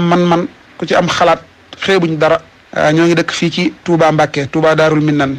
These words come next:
ci pencum sëñ Basiru mi rek. Seen kéemtalaayal kàttan, incha Allahu taala. Ñu ngi ciy woo defkat lu baax yëpp rek, ku ci man dara nga, nga dimbali ko, ndax xale la boo xam ne kat ñaari at bu ko amee la ca topp bariwut, te yëf yi sonal na ko lool. Lakk na ci kawam ñetti yoon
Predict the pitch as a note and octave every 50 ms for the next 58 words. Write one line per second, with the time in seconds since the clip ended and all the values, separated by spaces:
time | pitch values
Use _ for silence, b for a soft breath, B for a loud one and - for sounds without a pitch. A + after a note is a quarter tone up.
0 | - - - D3+ - F#3 F#3 E3+ D3 E3+ D#3+ D#3 D#3 D#3+ D#3 D3+ D#3+ C3 D3 D3+
1 | C#3+ C#3+ C#3 C3+ C3 - - F3 E3 D#3 - G3 G#3 G3 G3 F#3 F3 D#3+ D#3 E3+
2 | D3 - E3 D#3 - E3+ D#3+ - F3 D#3+ D#3 D#3 D#3 D3 C#3+ E3 D#3 C#3+ C#3+ C#3
3 | B2+ - - B B B B B B B B _ - E3+ E3+ D#3+ - F#3 F3+ F3
4 | E3+ E3 E3 D#3 - E3 - D#3 D#3+ D#3 D#3 D#3+ D3 C#3+ E3+ G3 - - E3+ D#3
5 | D3+ - G3 - A3 G#3 G3+ F#3 E3+ E3 D#3 D3+ D3+ D3+ D#3 D#3 D#3 - E3 D#3+
6 | D#3+ E3 E3+ E3+ D#3+ D#3 D3+ D#3 D3+ - E3+ F3+ F3+ F3 E3+ E3 E3+ E3 - E3
7 | E3 D#3+ D#3 D#3+ F3+ F3 - - - F#3 F3 F3+ F3 F3 F3 D#3+ E3 D#3+ D#3 F3
8 | F3 E3+ E3+ E3 D#3+ E3+ E3 F3 E3+ F3+ D#3+ - D#3+ E3+ D#3+ D#3+ E3 D#3+ - B
9 | B B B B B B B - F3 F3 F#3+ F3+ F#3 E3+ F3+ E3+ E3 D#3+ D#3 C#3
10 | D3 C#3+ C#3 D#3 E3+ D#3+ F#3 F3+ - - F#3 F3+ E3 E3+ F3+ F3 E3+ E3 E3 F3+
11 | F#3+ - - F#3+ F3 D#3+ F3